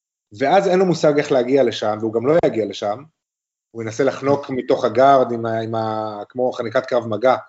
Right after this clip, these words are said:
של-, <laughs> ש-, שזה מצחיק לראות כמה משקיעים ב-, ב-, בקרב מגע, לפחות בצבא וזה,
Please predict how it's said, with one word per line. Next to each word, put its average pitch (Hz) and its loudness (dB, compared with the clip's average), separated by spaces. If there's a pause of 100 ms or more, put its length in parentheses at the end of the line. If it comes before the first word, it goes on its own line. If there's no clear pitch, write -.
(800)
של-, 104 0 (140)
<laughs> - -10
ש-, - -6 (760)
שזה 117 -4
מצחיק 113 -2
לראות 139 4
כמה 131 2
משקיעים 131 0 (260)
ב-, 101 -4 (680)
ב-, 104 -6 (100)
בקרב 123 2
מגע, 127 4
לפחות 113 -2
בצבא 110 2
וזה, 104 0